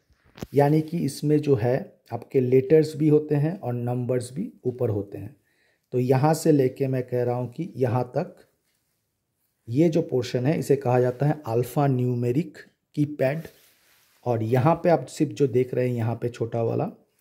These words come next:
इसे कहा जाता है न्यूमेरिक कीपैड, जहाँ पे basically नंबर्स, नम लॉक, होम, एंड, पेज अप, पेज डाउन और भी कुछ ऑप्शन होते हैं। अगर आप स्मॉल साइज लैपटॉप परचेज करेंगे,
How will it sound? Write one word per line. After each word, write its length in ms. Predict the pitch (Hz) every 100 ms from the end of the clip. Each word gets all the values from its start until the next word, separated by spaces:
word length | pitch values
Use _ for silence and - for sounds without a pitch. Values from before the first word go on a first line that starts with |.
| -
इसे 200 | 113 143
कहा 200 | 135 123
जाता 320 | 120 120 147
है 100 | 170
न्यूमेरिक 640 | 139 135 131 131 156 -
कीपैड, 520 | - 107 - - -
जहाँ 180 | 127 127
पे 120 | 127
basically 520 | 131 131 135 131 156 196
नंबर्स, 760 | 123 127 120 127 135 - - _ _ _ _ _ _ _ _ 131
नम 260 | 127 127
लॉक, 440 | 123 123 127 - - _ _ _ _ _ _ _ _ -
होम, 360 | 131 131 127 -
एंड, 360 | 123 123 127
पेज 300 | - 120 117
अप, 200 | 123 120 -
पेज 220 | 113 -
डाउन 240 | 120 160 196 123
और 140 | 123
भी 100 | 127
कुछ 280 | 123 - -
ऑप्शन 320 | 113 - 98
होते 200 | 90 -
हैं। 100 | - _ _ _ _ _ _ -
अगर 160 | 131 156
आप 100 | 160
स्मॉल 500 | - - 143 170 185
साइज 380 | 185 170 160 135
लैपटॉप 460 | 135 - 143 143
परचेज 340 | 127 - 135 -
करेंगे, 420 | 123 117 113